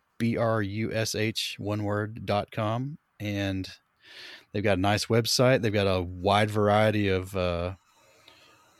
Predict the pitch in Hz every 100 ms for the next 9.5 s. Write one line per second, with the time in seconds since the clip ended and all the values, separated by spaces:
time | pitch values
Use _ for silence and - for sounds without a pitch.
0 | _ - - 120 120 120 127 123 - 120
1 | 117 117 120 120 131 123 107 101 107 113
2 | 117 113 101 117 107 104 _ 113 101 95
3 | 101 92 107 101 95 90 98 90 92 82
4 | - 90 87 - _ - _ _ - 95
5 | 92 90 90 95 _ _ _ _ _ _
6 | - _ - - - - - - - -
7 | _ 113 117 123 117 110 98 - - -
8 | - - 117 113 107 107 101 98 _ _
9 | _ _ - 101